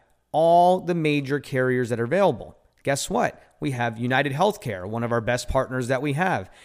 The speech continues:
They have major medical plans, they have short-term major medical plans, and they have fixed indemnity plans.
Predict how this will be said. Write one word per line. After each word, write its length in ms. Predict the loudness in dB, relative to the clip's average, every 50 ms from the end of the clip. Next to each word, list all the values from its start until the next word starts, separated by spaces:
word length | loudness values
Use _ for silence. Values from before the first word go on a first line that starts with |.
| -20 _ -14
They 320 | -4 2 4 4 4 4 2
have 460 | 2 0 -2 -4 -4 -4 -8 -10 -12 -16 _ _ _ _ -18
major 460 | -14 -12 -8 -6 -4 -4 0 0 2
medical 380 | 4 4 4 4 2 2 0
plans, 500 | 0 0 0 2 2 2 0 -2 -6 -10 -16 _ _ _ -20 -20 -20 -8 0
they 220 | 2 4 4 4 4
have 320 | 2 0 -2 -2 -6 -10 _
short-term 680 | -14 -10 -4 -2 -2 -2 -2 -4 -4 0 2 2 2 2
major 260 | 2 2 2 2 0
medical 300 | 0 0 0 0 -2 -4
plans, 440 | -4 -4 -4 -2 -2 -4 -4 -6 -10 _ _ -6
and 360 | -2 0 2 4 4 4 2 0
they 260 | 2 2 4 4 4
have 300 | 2 2 0 -2 -2 -6
fixed 520 | -18 -20 -16 -8 -6 -6 -6 -4 -6 -6 -4
indemnity 480 | -2 0 2 2 2 2 2 2 0 0
plans. 480 | 0 -2 -4 -4 -4 -6 -8 -12 -16